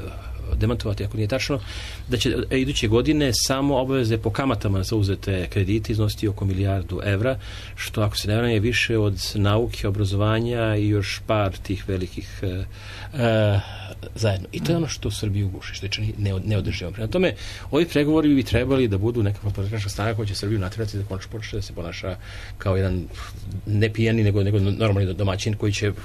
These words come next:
kako da kažem, prosto se po guberu i, ovaj, funkcionisati. U teoriji to je tako. A,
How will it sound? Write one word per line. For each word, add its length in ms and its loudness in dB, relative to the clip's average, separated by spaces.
kako 160 -12
da 100 -10
kažem, 300 -4
prosto 240 -4
se 160 -6
po 100 -6
guberu 340 -2
i, 200 0
ovaj, 480 -2
funkcionisati. 600 -2
U 80 0
teoriji 300 2
to 80 0
je 60 2
tako. 240 -6
A, 440 4